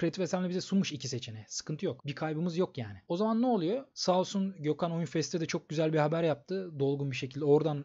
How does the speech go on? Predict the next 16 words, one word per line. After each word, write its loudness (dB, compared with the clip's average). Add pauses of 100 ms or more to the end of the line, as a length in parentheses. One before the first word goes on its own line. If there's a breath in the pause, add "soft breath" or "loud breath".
edindiğim 0
bilgiyle 0
mesela, -2
Gökhan'ın 0
aktardığı -4
bilgiyle. -4
Eğer 2
klasik 0
modu 2
oynuyorsanız 0 (120)
generalinizin 0
tek 0
bir -2
bireyden 2
değil 0
de -4